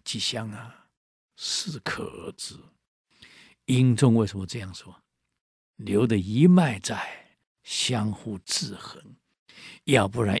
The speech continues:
一旦没有制衡，你们怎么腐败、怎么烂，没有人管你们呢？那就麻烦了。我英宗没那么多时间去管你们这些事啊，我只想保住我的皇帝位，最好你们互相斗，我就安全了。嗯，所以就这样子，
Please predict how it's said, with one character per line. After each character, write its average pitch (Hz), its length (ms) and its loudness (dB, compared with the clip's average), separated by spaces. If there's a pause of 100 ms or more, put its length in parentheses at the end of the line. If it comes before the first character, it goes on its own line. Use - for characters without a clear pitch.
一 123 100 0
旦 113 280 -2
没 95 220 -4
有 123 180 0
制 120 320 -4
衡， - 280 -14
你 110 80 -10
们 107 200 -6
怎 113 100 -12
么 113 160 -8
腐 107 260 -12
败、 123 200 -6
怎 - 120 -12
么 107 140 -10
烂， 131 240 0
没 101 220 -2
有 127 120 -4
人 120 220 -8
管 113 260 -14
你 110 100 -18
们 - 80 -20 (120)
呢？ - 80 -20 (560)
那 107 220 -4
就 101 120 -8
麻 95 240 -8
烦 107 240 -12
了。 95 80 -18
我 101 160 -8
英 135 220 -6
宗 127 180 -4
没 110 140 -2
那 131 80 -4
么 113 100 -6
多 117 140 -8
时 - 180 -4
间 110 80 -6
去 120 80 -8
管 110 240 -12
你 104 60 -14
们 92 140 -18
这 107 100 -14
些 98 60 -12
事 98 200 -12 (220)
啊， 104 260 -18 (680)
我 123 160 -2
只 110 100 -4
想 120 160 2
保 - 240 -2
住 127 140 0
我 101 60 -2
的 98 100 -4
皇 104 240 -10
帝 107 120 -8
位， 104 200 -8 (160)
最 127 180 0
好 107 80 -4
你 98 100 -6
们 101 140 -4
互 131 160 -6
相 113 200 -8
斗， 120 200 -2 (160)
我 - 100 -14
就 - 120 -4
安 117 200 -2
全 - 220 -6
了。 113 100 -12 (600)
嗯， 98 120 -10 (1500)
所 151 180 10
以 135 220 12
就 160 120 8
这 208 140 6
样 185 160 8
子， 117 180 -8